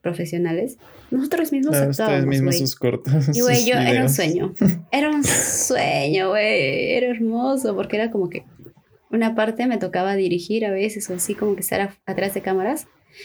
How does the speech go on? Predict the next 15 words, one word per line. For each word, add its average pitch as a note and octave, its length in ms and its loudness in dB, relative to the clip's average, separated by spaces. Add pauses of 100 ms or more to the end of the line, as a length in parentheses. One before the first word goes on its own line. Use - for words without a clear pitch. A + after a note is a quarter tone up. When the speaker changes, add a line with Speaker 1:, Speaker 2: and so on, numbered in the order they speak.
(400)
Speaker 1:
Pero A3+ 400 0
como A3 180 0
hay B3 80 0
gente C#4 360 -2
que - 80 -2
igual G3 420 0 (220)
odia G#3+ 420 0
actuar F#3+ 280 -4
y F#3 40 -4
Speaker 2:
Ujú. C3+ 100 2
Speaker 1:
tal - 200 4
en F#3+ 100 0
mi F#3 100 0
misma G3 240 -2
carrera F3+ 440 -2